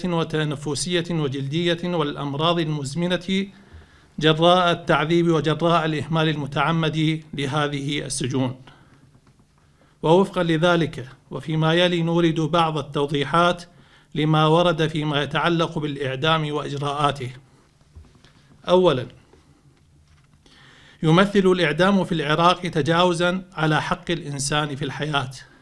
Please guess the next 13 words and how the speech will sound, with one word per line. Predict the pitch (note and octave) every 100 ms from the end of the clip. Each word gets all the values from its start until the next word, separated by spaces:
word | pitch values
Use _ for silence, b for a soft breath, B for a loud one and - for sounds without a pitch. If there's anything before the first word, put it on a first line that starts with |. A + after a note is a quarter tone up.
| b b -
لأن | D3+ D#3 D3+
ما | C#3+ D3
يحصل | D#3+ D#3+ D#3+ D3
في | C3 C#3
هذا | C#3+ D3 C#3+
البلد | C#3 D#3+ F#3 F#3+ - b b b b b C#3+
هو | D3+
إزهاق | D3+ C#3 C#3+ D#3+ D#3+
روح | D3+ E3+ E3
الإنسان | D#3 D3+ D#3 C#3 - D#3+ D3+
بناء | C#3 C#3+ D#3 D3+
على | C3+ C#3
الشبهة | C3+ - F#3 D3+